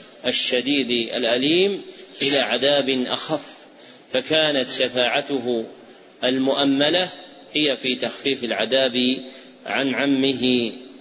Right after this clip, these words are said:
وأكرمه الله عز وجل بذلك، فأذن الله عز وجل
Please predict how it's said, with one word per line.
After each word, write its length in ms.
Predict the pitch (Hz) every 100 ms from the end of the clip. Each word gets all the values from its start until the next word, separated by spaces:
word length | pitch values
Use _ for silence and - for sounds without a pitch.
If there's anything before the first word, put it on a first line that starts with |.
| - - - - - - - - -
وأكرمه 680 | 139 156 - 180 185 160 135
الله 440 | 127 139 151 131
عز 240 | 113 123 127
وجل 480 | 131 127 143 139 117
بذلك، 840 | 120 117 127 120 120 127 117 110 - - - -
فأذن 480 | - 139 135 151 143
الله 420 | 127 127 139 127
عز 240 | 117 120 123
وجل 640 | 123 127 139 127 117 113